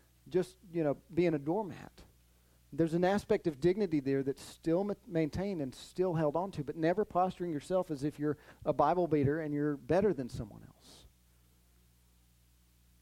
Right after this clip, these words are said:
And note the force with which Jesus emphasizes this. And you can see this in, in, in verse, uh,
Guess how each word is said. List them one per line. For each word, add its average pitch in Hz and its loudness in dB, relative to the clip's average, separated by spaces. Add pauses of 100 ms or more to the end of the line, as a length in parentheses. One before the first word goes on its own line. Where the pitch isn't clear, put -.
(1160)
And 165 0
note 226 0
the 233 -6
force 165 -4
with 135 -8
which 127 -8
Jesus 143 -6
emphasizes 110 -12 (520)
this. 107 -12 (1900)
And 165 0
you 175 0
can 165 0
see 196 2
this 165 2
in, 147 -2
in, 143 -2
in 147 -4
verse, 147 0
uh, 127 2